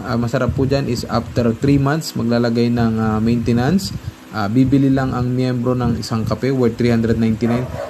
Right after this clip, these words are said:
So, kung gaano yung, kung, kung ilan yung kinita mo, kung ilan yung kinita mo, yun din yung kikitain mo monthly. At possible, lalaki ng lalaki pa yan, no?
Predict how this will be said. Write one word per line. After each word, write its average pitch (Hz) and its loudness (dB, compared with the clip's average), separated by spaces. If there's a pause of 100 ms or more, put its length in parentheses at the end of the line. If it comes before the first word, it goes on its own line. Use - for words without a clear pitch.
So, 127 0
kung 131 0
gaano 143 2
yung, 165 -2
kung, 143 0 (960)
kung 139 0
ilan 160 4
yung 165 2
kinita 151 0
mo, 120 0 (1600)
kung 143 2
ilan 165 2
yung 143 -2
kinita 143 0
mo, 113 0
yun 139 0
din 147 2
yung 127 -2
kikitain 131 -2
mo 127 -2
monthly. 123 0 (480)
At 135 -4
possible, 131 0
lalaki 120 0
ng 117 0
lalaki 110 0
pa 95 -4
yan, - -12 (140)
no? 131 -2